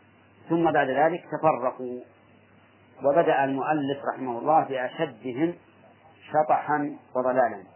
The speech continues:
وهم أهل وحدة الوجود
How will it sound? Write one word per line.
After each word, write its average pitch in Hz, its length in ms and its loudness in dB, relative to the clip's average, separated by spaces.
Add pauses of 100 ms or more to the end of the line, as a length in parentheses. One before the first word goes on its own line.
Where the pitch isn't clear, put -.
(680)
وهم 160 400 2 (640)
أهل 135 320 4
وحدة 135 520 0
الوجود 123 460 -6